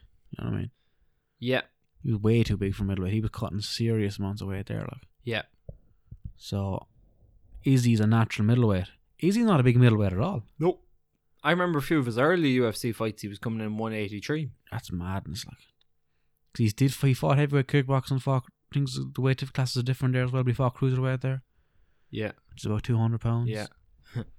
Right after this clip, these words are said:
Speaker 1: So, it's, it's absolutely craziness. But I do think skill-wise, there's no reason why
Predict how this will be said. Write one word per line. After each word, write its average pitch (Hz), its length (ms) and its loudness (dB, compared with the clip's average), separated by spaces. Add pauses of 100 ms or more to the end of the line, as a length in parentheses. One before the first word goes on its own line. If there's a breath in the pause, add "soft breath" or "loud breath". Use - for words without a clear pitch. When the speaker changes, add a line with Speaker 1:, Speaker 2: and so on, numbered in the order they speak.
(520)
Speaker 1:
So, 107 560 -2 (720)
it's, - 260 -8
it's 110 180 -4
absolutely 101 380 -8
craziness. 101 540 -6
But 113 200 -2
I 120 100 4
do 120 200 6
think 117 260 2
skill-wise, 110 640 0
there's 101 160 -4
no 110 300 2
reason 107 360 -2
why 101 340 -6